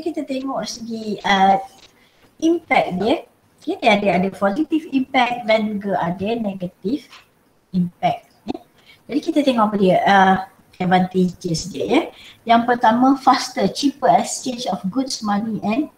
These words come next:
ideas. So jadi bi-, bila adanya proses interaction ni di antara, uh, negara,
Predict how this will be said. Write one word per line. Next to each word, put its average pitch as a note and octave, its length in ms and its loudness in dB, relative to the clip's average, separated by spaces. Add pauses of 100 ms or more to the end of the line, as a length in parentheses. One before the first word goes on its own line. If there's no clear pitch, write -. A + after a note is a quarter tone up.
(380)
ideas. F3 480 -4 (480)
So D4+ 80 0
jadi D4 240 4
bi-, A#3+ 320 2
bila D#4 560 4
adanya D4 320 2
proses C4+ 560 -2
interaction A#3 640 -2
ni B3 320 -2
di A#3 80 4
antara, G#3 400 2 (160)
uh, F3 260 4 (360)
negara, G#3+ 640 2